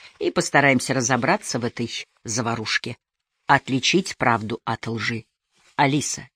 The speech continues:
я... я должен тебе кое-что сказать». «Что?»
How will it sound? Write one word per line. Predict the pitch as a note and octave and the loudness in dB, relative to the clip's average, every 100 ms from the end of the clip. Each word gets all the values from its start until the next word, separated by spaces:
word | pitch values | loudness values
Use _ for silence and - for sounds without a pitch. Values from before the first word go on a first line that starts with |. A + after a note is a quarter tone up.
| _ - | _ -4
я... | A#2+ B2+ B2 _ _ _ _ _ _ _ _ _ _ | 2 2 2 _ _ _ _ _ _ _ _ _ _
я | C3 C3+ | 0 0
должен | A#2+ B2 A2+ B2 | 2 -2 0 0
тебе | C#3 A#2+ | 0 -4
кое-что | - A#2 - A#2+ | -4 -4 -4 -6
сказать». | - C3 A#2 A2 - - | -2 -2 -2 -6 -8 -6
«Что?» | - - D#3 | -4 2 0